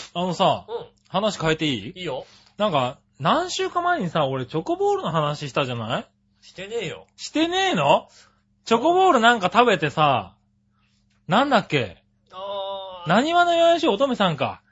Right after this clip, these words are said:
Speaker 1: から、チョコボールもらったじゃない？
Speaker 2: あ、はいはいはいはいはいはい。
Speaker 1: でさ、
Speaker 2: うん。
Speaker 1: あの、なんだっけ？キャラメルのチョコボールで。
Speaker 2: うん。チョコボール、キャラメルだったよね。
Speaker 1: はいはいはい。
Speaker 2: うん。
Speaker 1: で、ピーナッツの方が美味しいって話をさ、
Speaker 2: うん。
Speaker 1: しててさ。で、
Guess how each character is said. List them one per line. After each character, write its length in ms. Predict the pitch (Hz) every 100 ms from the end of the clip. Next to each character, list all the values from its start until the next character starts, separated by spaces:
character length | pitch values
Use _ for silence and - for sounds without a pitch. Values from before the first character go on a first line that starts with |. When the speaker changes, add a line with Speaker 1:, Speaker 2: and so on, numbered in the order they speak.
| _ -
Speaker 1:
か 120 | 165
ら、 360 | 156 139 135 - _ _
チ 100 | -
ョ 40 | 190
コ 120 | 302
ボ 140 | 330
ー 40 | 330
ル 60 | 165
も 120 | 151
ら 80 | 165
っ 40 |
た 120 | 190
じ 60 | 143
ゃ 40 |
な 140 | 107 82
い？ 80 | _ _ -
Speaker 2:
あ、 40 |
は 260 | 139 127 147
い 40 |
は 60 | 131
い 20 |
は 80 | 127
い 20 |
は 80 | 113
い 20 |
は 60 | 113
い 40 | 101 101 92 98 90
は 160 | 90 -
い。 60 | 160
Speaker 1:
で 120 | 220
さ、 120 | 226
Speaker 2:
う 40 | 247
ん。 20 | 135 147 143
Speaker 1:
あ 40 | 135
の、 420 | 131 123 120 - _ - - _
な 100 | 151
ん 40 |
だ 80 | 135
っ 60 | 117
け？ 280 | 156 202 - _ _ _ _
キ 120 | 185
ャ 20 |
ラ 120 | 208 214
メ 120 | 202
ル 80 | 190
の 280 | 180 180 _ 196
チ 80 | 190
ョ 40 | 143
コ 100 | 156
ボ 160 | 139
ー 40 | 120
ル 60 |
で。 60 | 101
Speaker 2:
う 20 |
ん。 20 | 98
チ 60 |
ョ 20 |
コ 100 | 143
ボ 80 | 139
ー 40 | 123
ル、 80 |
キ 100 | 107
ャ 40 | 123
ラ 80 | 117
メ 100 | 113
ル 60 |
だ 60 | 107
っ 40 | -
た 80 | 127
よ 60 |
ね。 80 | 156
Speaker 1:
は 160 | 170 156
い 40 |
は 80 | 139
い 40 | 127 110
は 60 | 135
い。 20 |
Speaker 2:
う 20 |
ん。 20 |
Speaker 1:
で、 220 | 180 175 - _
ピ 80 | -
ー 40 | 240
ナ 120 | 190
ッ 20 |
ツ 80 | -
の 100 | 151
方 240 | 147 131 131
が 60 |
美 80 | 151
味 80 | -
し 160 | 160
い 20 | 135
っ 40 |
て 80 | 120
話 280 | 120 113 117
を 100 | 104
さ、 260 | 117 98 170
Speaker 2:
う 60 |
ん。 160 | 185 127 92
Speaker 1:
し 80 | -
て 140 | 151
て 100 | 127
さ。 340 | - 127 98 - _ - _
で、 380 | 214 226 220 202